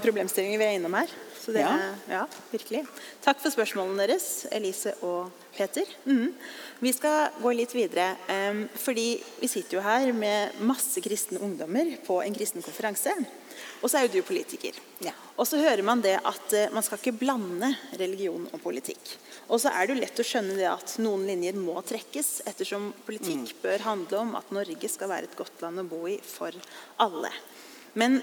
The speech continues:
Speaker 1: når man, eh, tenker på oss som enkeltpersoner da, hvis jeg har et politisk syn, og så har jeg en kristen tro, men den kristne troa kan ikke påvirke det politiske synet mitt, det blir å forenkle det litt da, men, ehm, jeg vet ikke om det går an å sette et absolutt skille der, eller om det lar seg gjøre i praksis.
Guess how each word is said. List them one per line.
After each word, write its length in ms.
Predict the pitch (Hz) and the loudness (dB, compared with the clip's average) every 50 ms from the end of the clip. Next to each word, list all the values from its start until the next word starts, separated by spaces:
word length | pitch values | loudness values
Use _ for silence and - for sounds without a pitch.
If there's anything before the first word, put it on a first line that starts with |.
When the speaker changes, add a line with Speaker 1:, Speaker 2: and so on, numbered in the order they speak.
| - - | 4 2
Speaker 1:
når 160 | 220 220 220 | 2 2 4
man, 340 | 226 226 226 233 240 233 - - | 4 4 4 4 2 0 0 0
eh, 240 | - 208 202 202 - | 0 2 2 0 0
tenker 220 | - 254 214 190 - | 0 -2 -2 -2 0
på 60 | - 196 | -2 -2
oss 80 | - | -2
som 100 | - - | -2 -4
enkeltpersoner 680 | - 208 190 - - 185 185 - 196 202 - 233 247 302 | -4 -6 -6 -6 -8 -8 -4 -4 -4 -2 0 0 2 2
da, 120 | 370 285 226 190 190 185 | 2 2 0 -2 -4 0
hvis 360 | 190 220 214 - - - - - - - - - - - | 0 2 2 2 0 -2 -4 -6 -10 -14 -14 -16 -8 -2
jeg 140 | - 190 190 | 0 0 2
har 100 | 196 185 | 2 0
et 100 | 190 - | 0 0
politisk 380 | - 202 180 - 202 - - - | -2 -4 -4 -2 -4 -4 -4 -4
syn, 420 | - - - 226 277 294 247 214 | -6 -4 -2 0 2 2 2 2
og 80 | 208 202 | 0 -2
så 160 | - 202 196 | -2 -2 0
har 120 | 196 185 | 0 0
jeg 80 | 190 202 | 0 0
en 40 | 196 | 0
kristen 220 | 220 - - 202 | -2 -2 -2 -4
tro, 160 | 190 214 214 226 | -2 0 0 0
men 300 | 220 214 202 208 202 190 | 0 0 -2 -2 -2 -2
den 140 | 190 190 | -4 -4
kristne 260 | 196 - 202 - 185 180 | -4 -6 -8 -8 -6 -4
troa 140 | 185 185 175 | -4 -4 -2
kan 220 | - 185 190 190 - - - - - | -2 -4 -6 -6 -8 -12 -16 -14 -10
ikke 320 | - - - - - 202 208 | -10 -10 -10 -6 -2 -2 -2
påvirke 680 | - - 175 175 170 185 185 - - - 196 202 208 202 208 - | -2 -2 -4 -2 0 0 -2 -2 -2 -2 0 0 0 -2 -6 -6
det 100 | 214 202 | -4 -2
politiske 460 | - 226 208 - 214 208 - - 240 | -2 -2 -2 -2 -4 -4 -4 -4 -2
synet 220 | - 220 202 214 | 0 0 0 2
mitt, 260 | 233 277 294 269 - - | 2 2 0 0 0 -2
det 80 | 214 190 | -2 0
blir 120 | 180 180 | 0 0
å 60 | 190 190 | 0 2
forenkle 400 | 220 208 196 180 190 - 180 185 | 2 0 0 0 -4 -2 -2 0
det 100 | 196 220 | 0 0
litt 140 | 262 262 | 0 2
da, 140 | - 220 208 196 - - | 2 0 0 0 -2 0
men, 260 | 214 214 226 226 226 - - - - - - - - - | 0 0 0 0 -4 -6 -12 -12 -12 -12 -12 -12 -6 0
ehm, 380 | - 214 208 214 220 226 220 - - - | 2 2 4 4 2 2 0 -2 -4 -2
jeg 100 | - 233 | 0 2
vet 120 | 208 196 - | 2 2 2
ikke 80 | - | 0
om 100 | 220 226 | 0 2
det 100 | 226 240 | 2 4
går 80 | 220 196 175 | 4 2 2
an 80 | 170 | 2
å 60 | 180 185 | 0 0
sette 380 | - - 220 - - - - | -2 -2 -4 -6 -10 -8 -8
et 60 | 170 - | -4 -4
absolutt 380 | 180 170 - - - 196 185 - | -4 -4 -4 -6 -4 -4 -4 -4
skille 280 | - - 208 196 190 | -4 -4 -4 -4 -2
der, 240 | 190 214 254 302 277 | 0 0 0 0 0
eller 540 | 233 214 208 202 190 180 180 180 175 - - | -2 -2 0 0 -2 0 0 0 0 0 0
om 120 | 190 190 | 0 0
det 100 | 180 180 | 0 0
lar 100 | 170 160 | -2 -4
seg 160 | - - 165 175 | -4 -4 -2 -2
gjøre 220 | 180 165 - - | -2 -2 -2 -4
i 60 | - - | -6 -8
praksis. 720 | - - - - - - - - 403 381 - - - - | -8 -10 -12 -10 -8 -6 -4 -2 -2 0 -2 -2 -4 -6